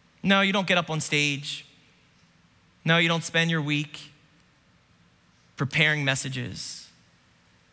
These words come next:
cross-referencing resources, reading commentaries,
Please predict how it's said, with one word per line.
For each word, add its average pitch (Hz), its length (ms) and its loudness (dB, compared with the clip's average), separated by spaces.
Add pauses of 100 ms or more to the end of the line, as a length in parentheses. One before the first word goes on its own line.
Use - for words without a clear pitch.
(180)
cross-referencing 147 1160 0 (300)
resources, 135 1000 -2
reading 147 320 0
commentaries, 131 1080 -4